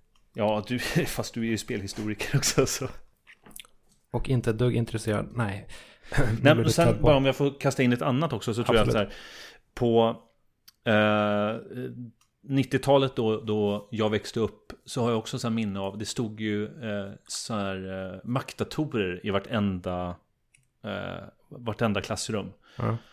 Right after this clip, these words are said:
Speaker 1: Och ett sånt där spel som jag minns att jag spelade då, och det måste ha varit väldigt tidigt, var Number Muncher. Eh, har du hört talat om det?
Speaker 2: Det har jag inte koll på direkt.
Speaker 1: Ja, det är en liten filur som springer runt på ett, ett schackbräde i princip och, och,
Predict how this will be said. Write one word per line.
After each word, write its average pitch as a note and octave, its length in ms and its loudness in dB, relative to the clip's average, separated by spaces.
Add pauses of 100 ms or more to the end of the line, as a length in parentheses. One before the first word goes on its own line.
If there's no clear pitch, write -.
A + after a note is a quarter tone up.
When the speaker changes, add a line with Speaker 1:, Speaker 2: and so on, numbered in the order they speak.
(280)
Speaker 1:
Och A2+ 260 -2
ett D3+ 220 2
sånt C#3 180 -2
där A#2 100 2
spel G2+ 280 -2
som G#2 140 -2
jag G2 80 -2
minns G2+ 360 -4
att - 120 -12
jag F#2+ 80 -8 (380)
spelade G2 500 -2
då, G2 180 -2
och F#2+ 240 -6
det A2+ 60 4
måste A#2+ 280 -2
ha B2 60 4
varit A#2+ 120 2
väldigt F#2 240 -2
tidigt, G2 260 -8
var G#2 80 2
Number A#2 460 2
Muncher. F2+ 540 -8 (540)
Eh, A2 60 -12 (1120)
har C3 100 0
du B2 60 2
hört C3 120 0
talat B2 300 0
om A2+ 80 -2
det? G2 160 -6 (100)
Speaker 2:
Det D3+ 160 2
har E3 160 6
jag F3 260 2
inte C3+ 640 -2
koll G2 380 -2
på G#2+ 340 0 (120)
direkt. - 380 -2 (580)
Speaker 1:
Ja, C3+ 160 -6 (100)
det D#3 120 0
är D3+ 40 4
en C#3+ 160 4
liten C#3 460 0
filur B2+ 520 2
som A#2 160 -2
springer B2 360 0
runt A#2 360 2
på G#2+ 320 -4
ett, - 280 -12
ett - 140 -12
schackbräde D3 720 2
i G#2 40 -2
princip G#2 400 -4
och, A2+ 260 -6
och, G#2+ 280 0